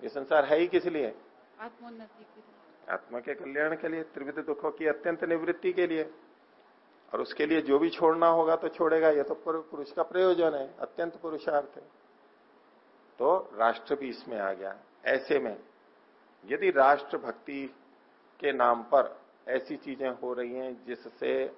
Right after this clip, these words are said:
Speaker 1: आत्मा का अहित हो रहा है, अकल्याण हो रहा है, अधर्म हो रहा है, वो राष्ट्रभक्ति राष्ट्रभक्ति है ही नहीं वास्तव में तो, और उसको राष्ट्रभक्ति कहें भी तो वो छोड़ी जाएगी,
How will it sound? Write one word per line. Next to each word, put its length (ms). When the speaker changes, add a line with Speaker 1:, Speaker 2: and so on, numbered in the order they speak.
Speaker 1:
आत्मा 360
का 140
अहित 460
हो 160
रहा 140
है, 80
अकल्याण 500
हो 200
रहा 100
है, 100
अधर्म 280
हो 220
रहा 120
है, 160
वो 120
राष्ट्रभक्ति 640
राष्ट्रभक्ति 540
है 320
ही 200
नहीं 200
वास्तव 360
में 180
तो, 180
और 120
उसको 200
राष्ट्रभक्ति 600
कहें 420
भी 120
तो 140
वो 100
छोड़ी 400
जाएगी, 380